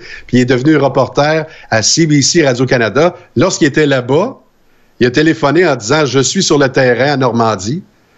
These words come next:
Là, ils ont fait comme, « Voyons, branche ton Skype, là, on te croit pas. » Non, non, à l-, à l'époque, ça existait pas.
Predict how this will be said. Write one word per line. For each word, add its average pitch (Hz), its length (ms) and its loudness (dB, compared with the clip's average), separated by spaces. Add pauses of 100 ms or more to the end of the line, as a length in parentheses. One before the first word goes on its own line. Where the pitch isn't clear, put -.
(200)
Là, 123 60 2
ils 135 80 2
ont 117 80 -2
fait 123 180 -2
comme, « 107 180 0
Voyons, 101 340 -2 (680)
branche 151 300 0
ton 143 160 2
Skype, 123 480 -2
là, 127 80 -2
on 117 40 -2
te 101 60 -8
croit 110 220 -2
pas. » 110 80 -6 (240)
Non, 113 80 -4
non, 98 160 -2
à 95 40 -4
l-, 104 140 0
à 107 100 -2
l'époque, 117 280 0
ça 113 160 0
existait 117 300 -2
pas. 113 120 -2